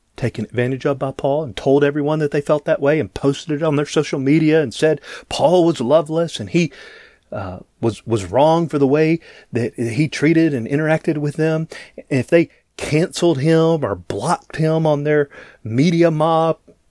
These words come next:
postings, and if they felt that Paul had corrupted them, and if they felt that Paul had wronged them, their feelings would be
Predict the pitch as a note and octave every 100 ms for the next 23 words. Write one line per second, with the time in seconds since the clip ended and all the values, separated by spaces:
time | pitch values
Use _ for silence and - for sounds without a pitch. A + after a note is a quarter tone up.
0 | _ _ - - - - E3+ F3 E3+ -
1 | _ - _ _ _ _ _ _ _ _
2 | G#2 A2 - D3 - - G3 B2+ - _
3 | - _ _ _ _ _ _ _ - -
4 | - B2 A#2 A#2+ - C#3 D#3 - - G#2
5 | F2 E2 _ _ _ _ _ A#2 A2 D3
6 | - - G3 D#3 - - - - C3 B2
7 | B2+ B2+ A#2+ G#2+ F#2 F#2 G2 - B2 C3
8 | C#3+ C#3+ - D3+ C3 A#2 G2 F#2+ F#2+